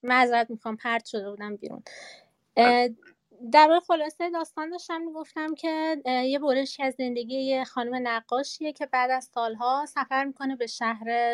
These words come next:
Speaker 1: اه، زادگاهش که، اه، در واقع اونجا یه نمایشگاهی از آثارش برگزار بشه و، اه، تقدیر کنن ازش. اه، شهریه که خیلی خاطره بد ازش داره، با غصه ترکش کرده و خب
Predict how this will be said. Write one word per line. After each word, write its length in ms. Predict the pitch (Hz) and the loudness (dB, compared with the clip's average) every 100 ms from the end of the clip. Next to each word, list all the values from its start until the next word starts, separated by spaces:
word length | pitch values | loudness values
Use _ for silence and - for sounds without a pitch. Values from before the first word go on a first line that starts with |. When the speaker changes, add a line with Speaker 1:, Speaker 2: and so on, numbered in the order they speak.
| 233 | 0
Speaker 1:
اه، 260 | 208 202 202 | 0 0 -2
زادگاهش 840 | 202 208 208 - 226 247 262 - | -2 -2 -2 0 0 0 -4 -4
که، 340 | 247 233 240 240 _ - _ _ 220 | -2 2 0 -2 _ -20 _ _ -2
اه، 280 | 208 202 | 0 0
در 300 | 196 220 202 196 | 0 4 4 4
واقع 500 | 196 196 214 214 226 - | 0 2 2 4 2 -2
اونجا 260 | 220 208 214 | -4 0 0
یه 100 | 233 | 2
نمایشگاهی 1080 | 220 196 190 196 190 - 247 233 247 240 220 - | 0 0 -4 -4 -6 0 0 0 -4 -6 -8 -2
از 200 | 196 190 | -2 0
آثارش 500 | - 196 - 202 208 - | -2 -2 -2 -4 -4 0
برگزار 580 | 185 185 190 185 190 | 0 0 -4 -2 -4
بشه 340 | 202 208 - 208 | -2 -6 -4 -2
و، 240 | 202 196 196 | 0 0 0
اه، 180 | - 175 | 0 -2
تقدیر 480 | - 190 - 202 185 | -2 -4 -2 -2 -2
کنن 320 | - 170 175 | -8 -10 -8
ازش. 360 | 180 - 180 - - - - _ - | -6 -2 -2 -4 -14 -20 -20 _ 4
اه، 420 | 208 196 196 190 | 6 8 6 4
شهریه 380 | - 240 240 254 | 8 10 10 6
که 120 | 254 | 4
خیلی 220 | 254 269 | 2 2
خاطره 440 | 269 254 254 240 | 6 4 6 2
بد 300 | 233 226 220 220 | 4 4 4 2
ازش 460 | 214 208 202 - - | -2 0 -2 -2 -2
داره، 500 | 202 190 196 190 190 | -2 0 0 0 0
با 140 | 202 185 | 0 2
غصه 320 | 202 - 226 | 0 0 -2
ترکش 500 | 226 220 214 214 208 | 0 0 -2 -4 -6
کرده 480 | - 190 185 190 185 | 0 0 0 -2 -2
و 60 | 202 | -2
خب 220 | - 226 | -2 -6